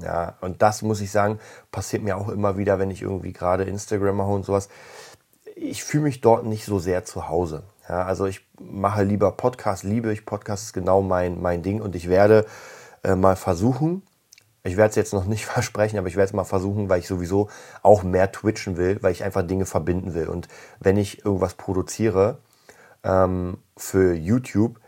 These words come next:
dann kann ich's auch gleich twitchen. Ja, ich kann's live twitchen, kann's dann, äh, bei YouTube hochstellen und dann bei Insta bewerben.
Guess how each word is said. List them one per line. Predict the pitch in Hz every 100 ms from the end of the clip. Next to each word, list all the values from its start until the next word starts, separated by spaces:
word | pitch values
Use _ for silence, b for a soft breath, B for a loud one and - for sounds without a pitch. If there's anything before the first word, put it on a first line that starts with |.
| -
dann | 90
kann | - 95
ich's | 90
auch | - -
gleich | 87 85
twitchen. | - 90 - - 85
Ja, | 87
ich | 85
kann's | 92 82
live | 95 101
twitchen, | - 107 - - 113 B B -
kann's | 104 -
dann, | 101 95 98
äh, | 98
bei | 85
YouTube | 92 107 107 101 -
hochstellen | 101 104 - 98 95 B B B
und | 104 92
dann | 92
bei | 90 90
Insta | 87 - 87
bewerben. | 80 78 78 76